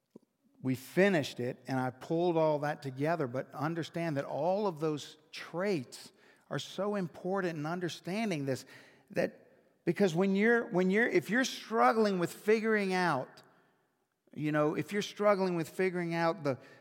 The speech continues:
the fruit of the Spirit and what does that look like in my life and what does that look like in,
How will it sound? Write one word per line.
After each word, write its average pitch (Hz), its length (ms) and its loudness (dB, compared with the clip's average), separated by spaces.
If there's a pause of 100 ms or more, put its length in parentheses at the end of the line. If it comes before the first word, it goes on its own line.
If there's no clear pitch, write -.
(120)
the 139 80 -2
fruit 190 340 2
of 175 80 0
the 165 80 0
Spirit 165 580 2
and 139 140 -4
what 175 140 0
does 175 140 -2
that 175 220 0
look 156 320 0
like 165 320 2
in 156 100 -4
my 147 220 -2
life 151 360 2
and 139 100 -6
what 156 100 -2
does 156 120 -4
that 175 140 -2
look 165 260 -2
like 165 320 0
in, 147 160 -4